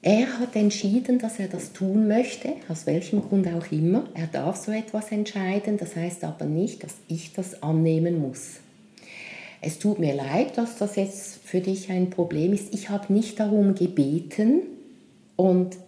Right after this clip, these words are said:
ähm, es ist jetzt nicht mein Problem.“ Das darf man ruhig ausdrücken.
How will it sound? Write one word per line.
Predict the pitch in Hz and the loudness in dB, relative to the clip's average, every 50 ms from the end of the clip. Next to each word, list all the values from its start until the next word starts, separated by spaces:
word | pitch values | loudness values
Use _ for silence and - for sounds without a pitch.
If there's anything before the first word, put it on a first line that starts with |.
| - - - _ _ _ - | -20 -20 -20 _ _ _ -4
ähm, | 175 160 160 160 160 156 151 151 147 151 147 | -2 0 0 2 2 0 0 0 -2 -2 -4
es | - 151 - - | -6 -8 -4 -4
ist | 165 160 - - | -4 -4 -2 -4
jetzt | 165 151 156 - - - | -4 -4 -4 -6 -2 0
nicht | 185 185 202 190 - - - - - - | 2 2 2 0 -2 -8 -16 -16 -8 -4
mein | 160 170 170 165 160 165 185 196 208 214 202 - | -2 -2 0 -2 -2 -2 0 2 2 0 0 -2
Problem.“ | - - 185 175 175 160 170 180 185 202 196 170 139 117 - - - - _ _ _ _ _ _ _ _ | 0 2 2 2 2 2 0 0 2 0 0 -2 -2 -4 -8 -14 -20 -20 _ _ _ _ _ _ _ _
Das | - - - - | -18 -16 -14 -8
darf | - 139 156 180 180 - - | -4 -2 -2 -2 -2 -2 0
man | 185 180 170 165 | 0 2 2 2
ruhig | 165 180 196 196 190 147 | 4 4 4 2 2 -2
ausdrücken. | 147 156 165 - - - 139 143 - 147 147 | -4 -6 -6 -6 -6 -8 -8 -6 -8 -10 -10